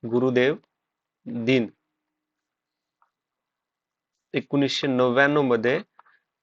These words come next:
महाराष्ट्र गव्हर्नमेंटने चालू केला होता का, किंवा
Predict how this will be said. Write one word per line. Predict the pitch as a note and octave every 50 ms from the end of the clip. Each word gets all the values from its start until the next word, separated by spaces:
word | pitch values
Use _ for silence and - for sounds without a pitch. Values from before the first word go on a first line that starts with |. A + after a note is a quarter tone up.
| _ _ -
महाराष्ट्र | A2 A2+ A#2 B2 C3+ C#3 C#3 - - - C#3
गव्हर्नमेंटने | B2 B2+ B2+ B2 A#2 B2+ B2+ B2+ C3 C3+ C3+
चालू | - - B2 B2 C3 A#2+
केला | - B2+ A#2 A2+
होता | A2 G#2+ G2+ - B2+ D#3 E3+ - _ _ _ _ _ _ _ _ _ _ _ _ _ _ _ -
का, | A#2 A#2+ B2 - - - _ _ _ _ _ _ _ _ _ _ _ _ _ _ _ _ _ _ _
किंवा | - B2+ D3 F3+ G#3